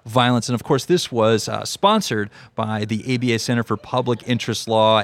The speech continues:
and the A B A Commission on Domestic and Sexual Violence. Uh, and so anyway, I, I, if you could help me out, you know, I understand there was a lot of topics that came up, but if you give me the fifty thousand foot, that'd be very helpful. So, uh, who wants to volunteer?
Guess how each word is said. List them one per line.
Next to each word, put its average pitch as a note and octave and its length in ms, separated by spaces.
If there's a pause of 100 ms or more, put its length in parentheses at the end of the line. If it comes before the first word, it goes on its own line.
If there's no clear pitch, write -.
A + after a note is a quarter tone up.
and A2 220
the G#2+ 100
A A#2+ 140
B A#2+ 160
A G#2+ 40
Commission A2 540
on G#2 140
Domestic G#2+ 560
and G#2 120
Sexual G#2+ 640 (380)
Violence. A#2+ 800
Uh, A2 240 (260)
and A#2 160
so C#3 240
anyway, E3+ 280
I, - 80 (120)
I, - 120 (200)
if - 160
you G#3 60
could - 120
help G#3+ 220
me F#3 160
out, B2+ 400
you C#3 80
know, C3 120
I B2 260 (120)
understand B2 300
there A#2+ 60
was G#2+ 80
a - 20
lot G#2 240
of G#2 80
topics A2+ 300
that A2+ 60
came A2+ 120
up, A2 140
but A2+ 100
if A2 80
you - 60
give D#3+ 100
me F3 60
the A2 80
fifty - 320
thousand A#2 560
foot, - 260 (240)
that'd A#2+ 100
be A#2+ 80
very A2+ 280
helpful. B2 400
So, A#2 260
uh, A2+ 140
who C#3+ 80
wants C#3+ 180
to - 60
volunteer? F#2+ 420